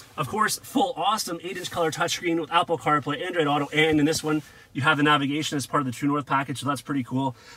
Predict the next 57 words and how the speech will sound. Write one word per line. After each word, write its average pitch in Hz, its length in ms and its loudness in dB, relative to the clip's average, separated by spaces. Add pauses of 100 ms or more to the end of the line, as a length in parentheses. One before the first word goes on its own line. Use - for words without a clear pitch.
Um, 147 320 4
and 139 100 0
again, 147 240 4
you 147 100 2
also 160 200 2
have 147 140 0
your 139 80 2
navigation, 135 600 0 (140)
uh, 123 220 2
through 135 180 -2
your, 127 240 2
uh, 120 260 0
Apple 127 160 0
CarPlay 120 360 -2
or - 20 0
Android 113 220 0
Auto. 135 280 2 (600)
Glove 185 200 12
box, 196 240 12
by 180 160 6
the 190 80 6
way, 180 240 6
opens 165 380 0
with 143 100 0
a 135 60 0
button 165 300 4
right 143 200 2
there, 190 380 4
so 131 240 0
it's 120 80 -4
kind 180 160 4
of 143 80 0
a, - 20 -6
kind 151 160 -2
of 139 60 0
a 131 40 2
neat 131 140 -2
thing. 165 200 0
Now, 208 200 8
one 143 140 2
of 208 40 2
the 202 60 4
other 214 120 2
things 180 120 0
I 165 80 4
love 226 580 6 (680)
as 151 100 -6
part 214 140 2
of - 20 2
the 196 60 -2
True 240 200 -4
North 208 200 4
package, 175 340 0
which 143 160 -4
is 127 120 -4
going, 135 300 0
again, 123 340 -2